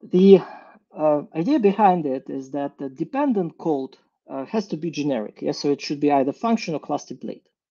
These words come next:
And that dependency type is specified, uh, as a template argument.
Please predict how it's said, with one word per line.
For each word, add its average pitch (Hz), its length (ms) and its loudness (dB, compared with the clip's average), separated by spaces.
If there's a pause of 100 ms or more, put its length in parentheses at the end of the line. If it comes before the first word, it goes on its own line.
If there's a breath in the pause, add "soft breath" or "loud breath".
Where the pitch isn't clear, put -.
(580 soft breath)
And 170 280 0
that 170 180 2
dependency 214 720 0
type 147 460 2 (320)
is 170 480 -4
specified, 185 1200 -2 (520)
uh, 139 380 0 (880)
as 147 200 -2
a 135 160 -4 (160)
template 156 320 -2
argument. 139 420 -4